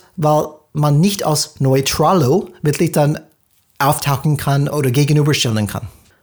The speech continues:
Was diese versteckten konkurrierenden Motive antreibt,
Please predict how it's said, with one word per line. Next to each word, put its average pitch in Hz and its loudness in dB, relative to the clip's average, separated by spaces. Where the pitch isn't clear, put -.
Was 185 0
diese 202 0
versteckten 214 0
konkurrierenden 190 2
Motive 139 0
antreibt, 117 -2